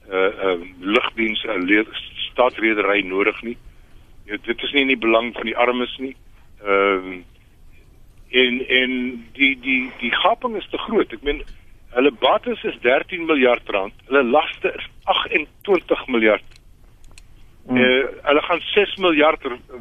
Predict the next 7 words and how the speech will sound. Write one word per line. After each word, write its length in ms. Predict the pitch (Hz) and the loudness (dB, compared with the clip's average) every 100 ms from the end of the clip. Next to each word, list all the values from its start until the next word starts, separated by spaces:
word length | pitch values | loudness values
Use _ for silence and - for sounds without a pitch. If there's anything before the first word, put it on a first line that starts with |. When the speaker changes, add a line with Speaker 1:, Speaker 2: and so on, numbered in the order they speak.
| - | -14
Speaker 1:
verlies 340 | - 117 139 - | -8 -4 -4 0
ry, 240 | 127 120 110 - - - | 2 2 0 -10 -20 -16
ly 260 | 101 110 113 | -4 0 0
net 240 | 113 151 | 2 0
hierdie 240 | 170 175 185 | 0 -2 2
jaar. 400 | 170 190 104 - - - - - - - 123 | 4 4 2 -4 -18 -20 -20 -20 -20 -10 0
Ehm, 540 | 117 117 117 117 107 | 2 2 0 -4 -6